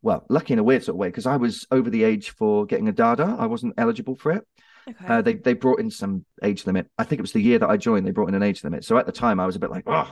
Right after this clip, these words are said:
Speaker 1: God, annoying," 'cause I'd have got a lovely free training. Um,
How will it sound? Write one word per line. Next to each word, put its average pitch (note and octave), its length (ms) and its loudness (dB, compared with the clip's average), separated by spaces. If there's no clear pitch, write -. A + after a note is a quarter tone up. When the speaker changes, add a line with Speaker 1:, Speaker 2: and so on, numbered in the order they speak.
Speaker 1:
God, G2 260 -6
annoying," A2 400 -2
'cause A2 140 -6
I'd A2+ 100 2
have A2 80 0
got G2+ 140 2
a - 20 2
lovely G#2+ 260 0
free G#2+ 200 -2
training. G2+ 460 0
Um, A2 480 2